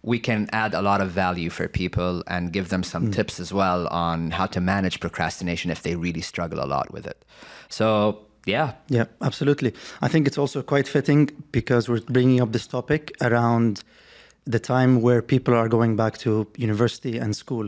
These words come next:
Speaker 1: Yeah.
Speaker 2: So the summer is, is, uh, is over now. People are going back and
Speaker 1: Dude, the weather though, it's still, it's still super hot. I hope
Speaker 2: Yeah.
Speaker 1: summer gets over soon.
Speaker 2: Well, they can't procrastinate about going to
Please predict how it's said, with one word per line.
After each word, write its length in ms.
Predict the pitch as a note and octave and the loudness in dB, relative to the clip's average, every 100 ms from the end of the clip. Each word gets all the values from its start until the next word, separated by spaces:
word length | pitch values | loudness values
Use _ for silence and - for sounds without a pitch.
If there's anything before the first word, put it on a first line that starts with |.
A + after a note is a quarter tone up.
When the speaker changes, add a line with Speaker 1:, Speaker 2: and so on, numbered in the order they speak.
| - | -6
Speaker 1:
Yeah. 240 | A#2 D#3+ G#3 | 0 2 0
Speaker 2:
So 120 | - C3 | -4 -6
the 60 | |
summer 300 | G#2 C#3+ C#3+ | -4 0 2
is, 300 | C3+ A#2+ - | 2 2 -4
is, 320 | B2+ G2+ G#2 A2 | -8 -8 -6 -4
uh, 440 | B2 - - - | -2 -2 -4 -4
is 100 | - | -4
over 320 | - C#3+ C3 | 0 2 4
now. 240 | C3 B2+ B2 | 4 4 2
People 300 | - B2+ A#2+ | 0 0 0
are 40 | |
going 320 | A2+ A#2+ A2+ | 2 4 4
back 360 | G#2+ A#2+ A#2+ - | 2 2 0 -4
and 320 | - G#2+ G#2 F#2+ - - | -4 -2 -2 -4 -10 -2
Speaker 1:
Dude, 180 | C3+ A2+ | 0 2
the 120 | G#2+ | 2
weather 340 | A#2 B2+ A2 | 2 2 2
though, 340 | F#2+ F#2 F2+ F2+ - - | 4 4 4 0 -6 -8
it's 160 | - - | -6 -6
still, 280 | G3+ - - | -6 -6 -4
it's 160 | A2 - | -6 -8
still 180 | - G2 | -12 -8
super 320 | - A#2+ G#2 | -6 -2 -2
hot. 400 | G2+ F#2 A2+ - - | 0 -2 -4 -10 -8
I 60 | G#2+ | 0
hope 180 | G#2 C#3+ | 2 2
Speaker 2:
Yeah. 60 | - | 2
Speaker 1:
summer 300 | A2 A2 G#2 | 0 2 2
gets 420 | G2 - - - | 0 -2 -8 -4
over 300 | G#2+ G2+ F#2+ | 0 0 0
soon. 320 | F2 G2 F#2 F#2 | -4 -4 -4 2
Speaker 2:
Well, 100 | A3 | 2
they 100 | C#3+ | 4
can't 200 | D3 C3+ | 2 2
procrastinate 480 | C3+ C#3 B2 C3+ A#2+ | 2 0 0 -2 0
about 220 | A#2+ A2+ | 0 2
going 200 | B2 A2+ B2+ | 4 2 0
to 260 | A2 A2 | -2 -4